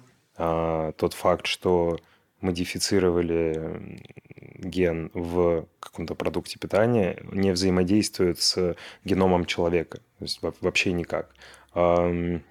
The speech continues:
мы на сегодняшний день пользуемся многими вещами, там, ну, допустим, там, в той же медицине некоторые препараты, они созданы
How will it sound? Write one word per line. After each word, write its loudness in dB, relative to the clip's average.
мы 2
на 4
сегодняшний 0
день 0
пользуемся 0
многими 0
вещами, 2
там, -12
ну, 2
допустим, -6
там, -14
в -18
той -2
же 0
медицине -2
некоторые -6
препараты, 2
они 0
созданы -2